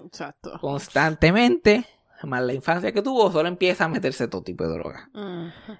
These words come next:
Speaker 2: El alcohol le la pasó cabrón, alcohólico, se metía crystal meth, se metía perico, se metía todo lo que se podía
Speaker 1: Todo.
Speaker 2: encontrar.
Speaker 1: <laughs>
Speaker 2: Y él, en la de él, sin ningún tipo de problema.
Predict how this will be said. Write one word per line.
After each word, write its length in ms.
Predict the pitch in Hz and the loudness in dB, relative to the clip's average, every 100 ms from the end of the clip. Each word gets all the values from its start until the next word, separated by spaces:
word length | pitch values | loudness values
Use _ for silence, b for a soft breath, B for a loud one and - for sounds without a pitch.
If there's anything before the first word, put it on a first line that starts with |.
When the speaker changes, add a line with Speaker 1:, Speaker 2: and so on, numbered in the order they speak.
| - | -8
Speaker 2:
El 100 | - | -4
alcohol 420 | 214 - 180 190 | -4 2 4 6
le 60 | 220 | 4
la 80 | 208 | 2
pasó 260 | 156 220 | 0 0
cabrón, 540 | 262 156 143 143 147 117 | 2 2 2 -2 -8 -10
alcohólico, 920 | - - 202 220 214 208 - 202 196 | -8 4 6 8 6 2 4 6 6
se 100 | 147 | 2
metía 320 | 127 127 139 | -4 -4 -4
crystal 340 | 139 135 131 | -4 -4 -4
meth, 480 | 127 170 180 180 185 | 0 2 4 4 2
se 160 | - 135 | -2 -6
metía 320 | 120 110 117 | -6 -6 -6
perico, 720 | 110 113 165 180 - - - 156 | -4 0 4 6 4 4 2 2
se 80 | 127 | 0
metía 200 | 110 - | -6 -2
todo 200 | - - | 0 2
lo 100 | 165 | 2
que 180 | 135 | 0
se 140 | 143 202 | -2 0
podía 280 | 156 170 160 | 2 2 4
Speaker 1:
Todo. 100 | 175 | 2
Speaker 2:
encontrar. 400 | 208 208 - 170 | 0 -4 -8 -10
Speaker 1:
<laughs> 880 | 175 196 208 - - - - - | -10 -12 -16 -18 -20 -20 -20 -6
Speaker 2:
Y 160 | 127 113 | 2 4
él, 180 | 135 381 - _ _ _ - - | 4 2 -4 _ _ _ -10 0
en 220 | 175 165 | 2 4
la 180 | 151 139 | 4 4
de 100 | 143 | 2
él, 200 | 135 139 _ _ - | 0 -8 _ _ -6
sin 160 | 143 | -4
ningún 240 | 135 139 143 | -4 -4 -2
tipo 160 | 147 | 0
de 60 | 139 | 0
problema. 540 | 120 104 82 85 - | 0 -4 -6 -10 -12